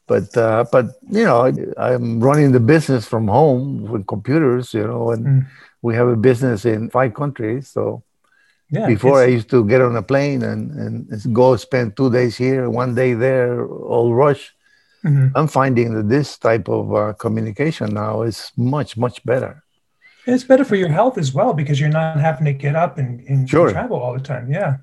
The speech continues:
Speaker 1: Sure,
Speaker 2: Yeah.
Speaker 1: sure. But at the same time, I mean, I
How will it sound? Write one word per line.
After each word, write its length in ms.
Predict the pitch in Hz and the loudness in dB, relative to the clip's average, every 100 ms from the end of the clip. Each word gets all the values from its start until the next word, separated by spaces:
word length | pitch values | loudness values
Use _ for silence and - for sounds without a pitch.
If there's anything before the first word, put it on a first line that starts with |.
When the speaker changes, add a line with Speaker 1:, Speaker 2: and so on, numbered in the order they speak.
| - | 2
Speaker 1:
Sure, 200 | 127 156 | 2 2
Speaker 2:
Yeah. 120 | 135 | -2
Speaker 1:
sure. 260 | - 156 104 | 2 2 4
But 360 | 123 123 156 | 2 2 0
at 160 | 127 117 | 0 2
the 80 | 113 | 2
same 260 | 143 127 | 2 2
time, 300 | 117 170 143 | 2 2 0
I 80 | 113 | -2
mean, 340 | 117 123 123 127 - - | -2 -2 -4 -6 -16 -6
I 120 | - | 2